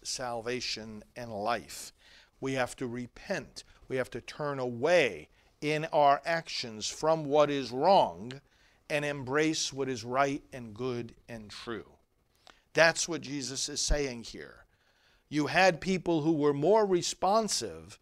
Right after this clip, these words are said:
to the messages they had, even though those messages were less complete, less perfect.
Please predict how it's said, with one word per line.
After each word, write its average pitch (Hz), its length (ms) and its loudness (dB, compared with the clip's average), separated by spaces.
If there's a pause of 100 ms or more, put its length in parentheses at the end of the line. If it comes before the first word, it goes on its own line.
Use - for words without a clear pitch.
(420)
to 202 140 10
the 190 120 8
messages 185 840 2
they 202 440 2
had, 101 540 -10 (460)
even 196 320 0
though 175 180 4
those 165 320 0
messages 143 680 -4
were 131 200 -2
less 135 400 2
complete, 170 640 -6
less 143 340 0
perfect. - 760 -6